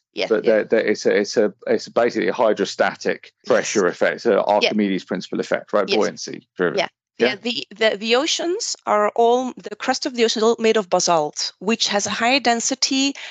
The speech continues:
Speaker 1: than the continental crust. You know, like the Himalayas, the density of the rock in the Himalayas is lower than the density of the rocks at the
Speaker 2: The
Speaker 1: bottom
Speaker 2: Himalaya
Speaker 1: of the ocean.
Speaker 2: mountain range, yeah?
Speaker 1: Yeah, of course. Yeah, sorry. The, yeah, the
Speaker 2: Yeah.
Speaker 1: rocks, yeah. So if you have this really dense ocean rock, these basalts,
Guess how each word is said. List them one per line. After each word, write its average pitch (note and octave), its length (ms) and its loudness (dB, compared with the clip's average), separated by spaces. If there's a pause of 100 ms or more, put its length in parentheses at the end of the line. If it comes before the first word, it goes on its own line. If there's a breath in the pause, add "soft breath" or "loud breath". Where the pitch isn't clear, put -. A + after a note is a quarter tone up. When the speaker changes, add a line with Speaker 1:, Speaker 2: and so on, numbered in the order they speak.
(120)
Speaker 1:
than A3+ 120 2
the - 60 -2
continental G3 580 -2
crust. - 320 -6
You F3+ 60 -2
know, F#3+ 80 4
like G3 180 2
the F3+ 140 -6
Himalayas, G3 720 2
the F#3+ 120 0
density A3 440 -2
of F3+ 140 -2
the F3 100 -2
rock F#3 300 0
in F#3+ 80 -8
the E3 60 -10
Himalayas E3+ 760 0 (100)
is - 240 -2
lower A3+ 340 2
than G#3 120 2
the F#3+ 80 -2
density G#3 480 -2
of F#3 160 -4
the F3 100 0
rocks - 360 0
at F#3 100 -10
the F3+ 60 -2
Speaker 2:
The - 60 2
Speaker 1:
bottom C#3+ 120 2
Speaker 2:
Himalaya A#2 380 4
Speaker 1:
of G#2+ 60 -2
the A2 40 0
ocean. A#2 80 0
Speaker 2:
mountain G2 260 -2
range, D#2+ 340 -10
yeah? A2+ 180 2 (340)
Speaker 1:
Yeah, F#3 140 2
of - 100 -12
course. - 320 -8
Yeah, - 100 -6
sorry. F3 320 -2
The, F3 100 -10
yeah, F#3 160 -2
the F3 100 0
Speaker 2:
Yeah. - 20 0
Speaker 1:
rocks, - 280 -8
yeah. - 140 -18 (360 loud breath)
So B3 420 4 (120)
if C#4+ 220 2
you F#4 100 2
have G#3+ 320 -2
this G3+ 220 -6
really B3 220 -2
dense G#3+ 420 0
ocean A3 420 0
rock, E3+ 300 -2
these F3+ 160 -6
basalts, - 680 -2